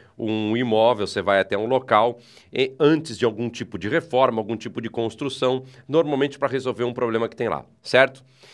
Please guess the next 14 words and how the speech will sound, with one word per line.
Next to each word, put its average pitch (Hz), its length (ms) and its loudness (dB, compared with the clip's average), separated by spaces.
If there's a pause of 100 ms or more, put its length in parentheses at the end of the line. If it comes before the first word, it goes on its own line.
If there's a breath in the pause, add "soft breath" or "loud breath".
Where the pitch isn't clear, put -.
(260 loud breath)
Então, 143 400 2
eu 156 80 0
vou 143 120 2
te 147 160 -2
mostrar 147 600 6
agora 117 420 6
a - 20 6
imagem, 135 420 6
a 143 40 0
gente 139 100 -8
vai 139 120 4
trocar 135 360 0
uma 131 120 -4
ideia 107 420 2